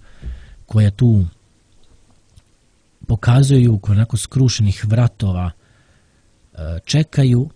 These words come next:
čekaju trube drugog dolaska koje će reći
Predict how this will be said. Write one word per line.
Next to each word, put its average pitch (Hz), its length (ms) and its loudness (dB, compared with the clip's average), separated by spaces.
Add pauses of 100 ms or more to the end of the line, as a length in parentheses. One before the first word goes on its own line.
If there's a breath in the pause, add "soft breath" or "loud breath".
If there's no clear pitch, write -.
(760)
čekaju 110 500 -2
trube 113 600 -2 (1000)
drugog 104 760 -6 (120)
dolaska 117 480 -2
koje 101 240 -4
će 98 400 -4 (240)
reći 101 600 -4